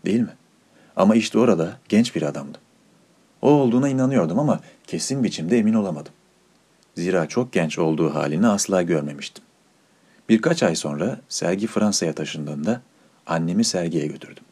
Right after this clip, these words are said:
Ve dedem yine oradaydı. Genç bir adamdı. Anneme, "Gerçekten de bu o mu?" dedim. Ve annem, "Evet, bu o.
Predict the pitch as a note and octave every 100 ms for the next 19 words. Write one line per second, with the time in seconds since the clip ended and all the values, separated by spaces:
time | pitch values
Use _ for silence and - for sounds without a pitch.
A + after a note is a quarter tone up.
0 | _ _ _ _ _ _ _ - D#2 E2
1 | E2+ F#2+ F#2+ D#2+ D2 - - - _ _
2 | _ _ _ _ - G#3 - D#3+ C#3+ -
3 | - _ _ _ _ _ _ _ - E2
4 | F2+ F#2+ - _ _ _ _ _ _ _
5 | _ - - - - F3+ E3 E3 E3+ D3
6 | - - _ _ - - - - _ _
7 | _ _ _ - D2 D2+ F#2 G#2 _ _
8 | _ _ _ - F2+ F2 D2+ - _ _
9 | _ _ _ - - -